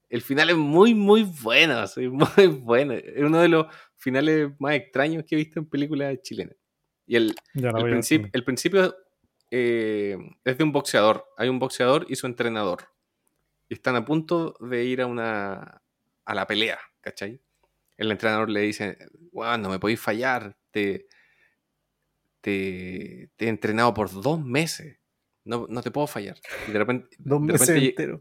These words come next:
Speaker 1: <laughs> sí, después llega una chiquilla y le dice, "¿Puedo hablar con el, con el boxeador?".
Speaker 2: Pero no spoiler, sí, no spoiler.
Speaker 1: No, no, no, ese es el principio.
Speaker 2: Ya.
Speaker 1: "¿Puedo hablar, puedo hablar con el boxeador?". Y el entrenador le dice, "No, no, ahora no.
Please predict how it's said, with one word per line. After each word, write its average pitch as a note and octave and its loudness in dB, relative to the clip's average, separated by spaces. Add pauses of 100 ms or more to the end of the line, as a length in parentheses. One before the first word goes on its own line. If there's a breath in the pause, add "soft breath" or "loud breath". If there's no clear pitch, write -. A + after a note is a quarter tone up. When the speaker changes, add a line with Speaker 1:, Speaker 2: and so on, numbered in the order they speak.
(140)
Speaker 1:
<laughs> - -20
sí, D3+ 2
después C3 2 (220)
llega C3 2
una C3+ 0
chiquilla C#3+ -4 (1000)
y A2+ -14
le A2 -10
dice, - -12
"¿Puedo D#3 0
hablar F3 0
con E3+ -8
el, D#3+ -12 (120)
con D3+ -6
el D3 -6
boxeador?". D#3+ -4
Speaker 2:
Pero A#2+ 6
no B2 4
spoiler, F3 6
sí, - -8
no C#3+ -4
spoiler. D#3+ 2
Speaker 1:
No, G3+ 8
no, C#3 6
no, G#2 -6
ese D3 -2
es C3+ 0
el C#3 2
principio. - -4
Speaker 2:
Ya. B2 0
Speaker 1:
"¿Puedo D#3+ 0
hablar, E3+ 0
puedo E3 0
hablar F3 -4
con F3+ -4
el F3 -6
boxeador?". F3+ -6 (680 soft breath)
Y A2+ -2
el G#2+ 0
entrenador A2 -2
le A2 -6
dice, G#2+ -8
"No, D3+ 0
no, D3 -2
ahora C#3 0
no. C#3 -6